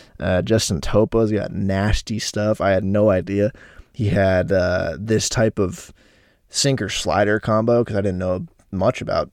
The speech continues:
Justin Topa, but he gets, like, six inches of vertical run, uh, vertical drop on that sinker more than average, which is insane. Uh, a classic, classic twenty twenties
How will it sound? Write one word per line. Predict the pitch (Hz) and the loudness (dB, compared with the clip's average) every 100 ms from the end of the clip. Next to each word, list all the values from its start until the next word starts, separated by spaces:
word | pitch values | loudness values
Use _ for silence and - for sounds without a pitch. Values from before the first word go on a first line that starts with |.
| _ | _
Justin | - 69 98 | -6 -6 -6
Topa, | - 76 82 104 | -4 -2 0 0
but | 85 85 - - - | 2 -2 -4 -14 -8
he | - | -4
gets, | 131 175 - 120 | 2 2 0 -2
like, | 101 - - - | -2 -4 -16 -16
six | - - - 214 - - | -8 -4 0 0 0 -6
inches | 156 147 143 120 | -4 2 2 4
of | 113 95 - - - _ - | 2 0 -8 -20 -20 _ -8
vertical | 117 131 135 139 117 | 0 2 2 0 0
run, | 107 107 104 101 - _ _ _ _ _ _ _ | 2 2 0 -2 -6 _ _ _ _ _ _ _
uh, | 110 104 92 | 0 2 4
vertical | 123 131 104 | 2 2 -2
drop | 92 95 98 92 - | 0 4 4 2 -2
on | 104 | -2
that | 95 92 | -2 -2
sinker | - - 113 107 98 | -6 -2 -2 0 0
more | 92 95 98 | 2 2 2
than | 95 90 | 2 0
average, | 90 90 85 85 - _ _ _ _ _ _ _ | -2 -2 -4 -8 -12 _ _ _ _ _ _ _
which | 117 120 | 0 0
is | 107 | 2
insane. | 98 92 - 110 101 87 71 - - _ _ | -2 -2 -2 -2 -2 -4 -8 -16 -20 _ _
Uh, | - 87 87 78 | -4 0 2 0
a | |
classic, | - - 117 117 - 101 - - | 0 0 2 2 0 -2 -2 -10
classic | - 101 98 - - | 0 2 2 -2 -6
twenty | - 101 101 | -6 -4 -4
twenties | - 110 104 98 92 - - | -4 -2 0 0 0 -2 -8